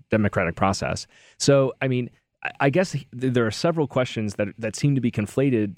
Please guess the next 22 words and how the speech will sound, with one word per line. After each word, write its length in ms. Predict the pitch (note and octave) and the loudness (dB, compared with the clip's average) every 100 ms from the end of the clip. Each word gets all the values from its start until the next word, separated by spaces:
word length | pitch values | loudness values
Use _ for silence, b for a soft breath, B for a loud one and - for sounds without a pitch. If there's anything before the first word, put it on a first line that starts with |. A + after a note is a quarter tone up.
| - | -6
in, 200 | G#2+ G#2 | -4 -2
in 120 | G#2+ | -2
our 80 | G2+ | 0
conversation 520 | G#2+ G2+ - G#2+ G#2+ | 0 0 0 0 0
at 120 | F#2+ | -4
times 220 | - F#2+ | -4 -2
where 60 | G2 | 2
we're 120 | G2+ | 2
bouncing 360 | F#2 A2+ - G#2 | 2 0 0 -2
back 200 | F#2 F#2 | 0 0
around 240 | G2 G2+ | 0 0
several 240 | - F2 E2+ | 0 -2 -2
questions. 400 | D#2+ - E2+ - b | -4 -6 -10 -12 b
One 240 | - G3+ D#3+ | 2 4 4
is, 260 | A2+ G#2 - E3 | 2 -2 -4 -2
is 200 | F#3+ - | -2 -4
caucusing 960 | _ - D3+ - A2 - G2 F#2 F2+ | _ -2 -2 0 -2 -2 -2 -2 -4
as 180 | A2 A2 | -2 0
a 60 | |
method 400 | G#2 G#2+ A#2 G#2 | 2 0 0 0
of 120 | G2 G2+ | 0 -2
democratic 760 | G2+ - F#2+ F#2 F2+ - - | -2 -2 -2 0 -4 -8 -20